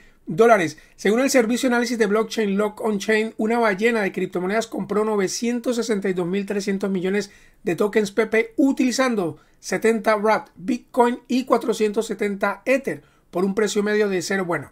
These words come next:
<laughs> in-, interminable este número, el cinco de mayo, justo el día que Binance listaba esta moneda. Muy probablemente se ha pensado que como Binance listaba esta moneda, esta moneda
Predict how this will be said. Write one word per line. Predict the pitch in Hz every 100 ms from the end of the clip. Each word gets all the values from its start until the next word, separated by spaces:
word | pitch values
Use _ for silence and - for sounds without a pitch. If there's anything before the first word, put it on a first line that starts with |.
| _ -
<laughs> | - - - - -
in-, | 226 226 226
interminable | 247 233 233 226 226 240 226 214
este | 208
número, | 220 233 240 233 - - _
el | - 262 277
cinco | 208 - 247 247 - 240 247 - _ _
de | 202 190
mayo, | 208 202 175 156
justo | - 262 302 - - 262 - _
el | 220 208 214 190
día | 269 285 208 170
que | 180
Binance | 170 196 208 208 196 -
listaba | 180 165 - - 190 185 190 185 -
esta | 190 180 190
moneda. | 185 214 247 196
Muy | 175 190
probablemente | 202 202 196 202 226 247 196 170 139 -
se | -
ha | 160
pensado | 156 196 175 262 240 156 - _ _ _
que | 165
como | 156 160 165 180
Binance | 226 214 165
listaba | 170 165 - 190
esta | 190 196
moneda, | 190 190 202 208 202 - _
esta | - 185 - 185
moneda | 180 180 190 190 190